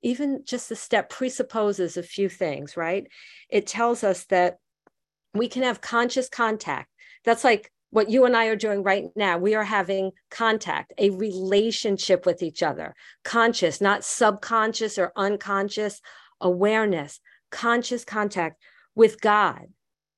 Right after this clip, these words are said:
right? With God, with the creator of the universe. And it tells us what we pray for, knowledge of his will for us, and power to carry it out.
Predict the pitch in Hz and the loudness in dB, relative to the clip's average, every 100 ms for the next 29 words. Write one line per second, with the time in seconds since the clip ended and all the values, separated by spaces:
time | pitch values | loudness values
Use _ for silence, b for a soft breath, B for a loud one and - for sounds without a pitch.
0 | _ _ 185 180 226 202 202 - 214 202 | _ _ -4 -2 -2 -2 -6 -4 -2 0
1 | 170 180 196 185 - 196 190 196 214 214 | 0 -4 -4 -6 -6 -2 2 2 2 -2
2 | - 196 208 202 175 139 110 - - - | -4 -2 0 0 -2 -6 -10 -14 -20 -20
3 | B B B B B - 202 208 202 202 | B B B B B 0 4 4 2 -2
4 | 208 240 262 240 185 175 b _ _ _ | -2 2 2 4 2 0 b _ _ _
5 | - 202 247 240 226 - 226 233 - 170 | -2 0 2 0 -4 0 2 2 0 -2
6 | 151 160 190 _ _ _ _ 180 180 190 | -2 -4 -8 _ _ _ _ 2 4 6
7 | 220 220 208 202 - 233 233 196 180 180 | 4 0 -6 -10 -4 -2 2 2 2 0
8 | 175 180 - 190 196 - 196 190 190 190 | -2 -2 -6 -6 -4 0 4 4 4 0
9 | 190 175 175 180 165 131 - | -2 2 2 2 0 -6 -10